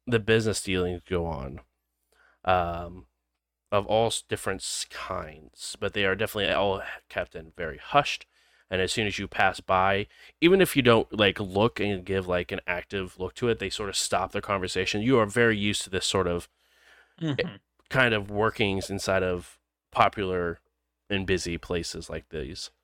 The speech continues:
Speaker 1: Um, but as you head upstairs, you do have, um, actually w-, a, a room that has, like, blacked out, m-, uh, windows that sort of are lining the walls,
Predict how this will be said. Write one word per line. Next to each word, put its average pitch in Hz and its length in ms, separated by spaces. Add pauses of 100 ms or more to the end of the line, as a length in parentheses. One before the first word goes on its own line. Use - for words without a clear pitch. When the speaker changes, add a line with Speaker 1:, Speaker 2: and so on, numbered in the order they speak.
(1300)
Speaker 1:
Um, 95 280
but 127 180
as 156 460
you 131 120
head 123 200
upstairs, 92 580
you 98 80
do 98 140
have, 95 460 (120)
um, 90 460 (680)
actually 104 500
w-, - 240
a, 101 240 (320)
a 110 200
room 101 480
that 90 180
has, 92 340
like, 90 180 (420)
blacked 120 480
out, 101 300 (360)
m-, 104 220
uh, 90 320
windows 90 800 (480)
that 87 120
sort 90 200
of 87 120
are 95 180
lining 95 400
the 90 100
walls, 90 600